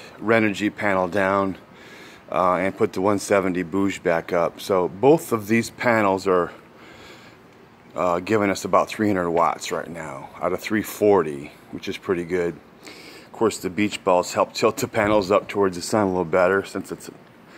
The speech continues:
it's like ten A M. Um, so basically, my point of, of this video is to watch from my mistakes, learn from them, and don't make the ones that I made.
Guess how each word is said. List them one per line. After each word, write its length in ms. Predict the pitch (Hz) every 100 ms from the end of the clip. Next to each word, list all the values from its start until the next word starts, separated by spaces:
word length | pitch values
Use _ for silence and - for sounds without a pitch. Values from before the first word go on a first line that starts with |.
| -
it's 100 | -
like 140 | 82 80
ten 200 | 107 95
A 20 |
M. 400 | 95 98 104 95 - - - - - - - - - - - - - -
Um, 520 | - 113 113 113 107
so 240 | - 151 143
basically, 720 | 131 180 - - 110 120 120 107 - - - - - - - - - - -
my 80 | 139
point 400 | - 196 185 151
of, 80 | 113 -
of 140 | 104
this 160 | 120 107
video 480 | 110 117 110 101
is 300 | 95 98 95 -
to 100 | -
watch 360 | 101 110 123 -
from 200 | 113 110
my 180 | 147 131
mistakes, 720 | 104 - - 113 107 - - - - - -
learn 220 | 117 123
from 260 | - 101 101
them, 180 | 98 95
and 160 | 92
don't 260 | 110 107 - - - - - - -
make 200 | 107 101
the 80 | -
ones 260 | 104 101 90
that 140 | 92
I 160 | 95 101
made. 340 | 90 78 85